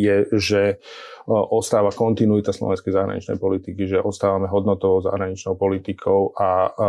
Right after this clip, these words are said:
budeme sledovať, e, naše priority a naše záujmy, e, v nezmenenej podobe. Čiže principiálne nemienim robiť veľké zmeny v nastaveniach slovenskej zahraničnej politiky, lebo ich nepokladám za potrebné.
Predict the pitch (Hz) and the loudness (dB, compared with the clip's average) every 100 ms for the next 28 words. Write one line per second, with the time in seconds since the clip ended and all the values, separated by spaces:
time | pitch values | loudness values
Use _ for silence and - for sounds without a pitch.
0 | 98 95 95 95 95 98 104 98 95 - | 2 2 2 2 0 0 0 0 -2 -2
1 | 95 95 95 92 - - 95 95 95 98 | 0 4 4 2 -2 -2 0 0 -2 -4
2 | 92 95 95 95 98 98 92 95 101 92 | -4 -2 0 -2 -2 -2 -2 -4 -4 0
3 | 90 98 95 95 95 - - - - 104 | 2 2 0 -4 -6 -16 -20 -20 0 0
4 | 92 98 101 104 98 95 95 92 98 101 | 2 0 2 2 0 0 -2 0 0 0
5 | 95 95 - - 107 104 120 139 147 131 | 0 -2 -2 -2 0 2 2 2 2 2
6 | 131 127 123 110 110 139 147 123 113 104 | 2 4 4 4 4 4 4 4 4 2
7 | 113 107 104 104 110 107 101 107 107 110 | 0 2 4 4 4 2 2 2 2 -2
8 | 101 104 104 107 101 98 104 104 - 104 | -2 0 0 0 -2 -2 -2 0 0 2
9 | 104 101 104 104 101 101 104 104 101 110 | 0 -2 -2 -2 -2 0 0 0 -4 -4
10 | 98 104 98 101 - 101 104 104 101 - | -2 -2 -2 -6 -4 0 0 -2 -6 -4
11 | 104 98 98 92 - 92 95 92 | -4 -4 -6 -6 -8 -6 -8 -8